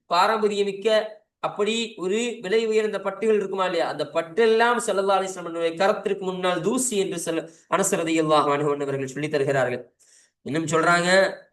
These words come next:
"ஸல்லல்லாஹு அலைஹி வஸல்லம் அன்னவருடைய வாடையை விட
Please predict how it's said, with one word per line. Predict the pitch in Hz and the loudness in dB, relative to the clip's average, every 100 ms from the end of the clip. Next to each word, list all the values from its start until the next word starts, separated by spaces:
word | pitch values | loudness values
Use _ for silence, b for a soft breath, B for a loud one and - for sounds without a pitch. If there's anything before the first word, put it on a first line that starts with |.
| _ - | _ -6
"ஸல்லல்லாஹு | 120 170 175 175 160 165 | -4 0 2 2 4 0
அலைஹி | 180 180 | 0 -4
வஸல்லம் | 170 175 165 160 | -4 -6 -2 -2
அன்னவருடைய | 165 180 180 170 151 | 0 -2 0 2 4
வாடையை | 165 190 190 185 | 4 4 2 2
விட | 185 | 2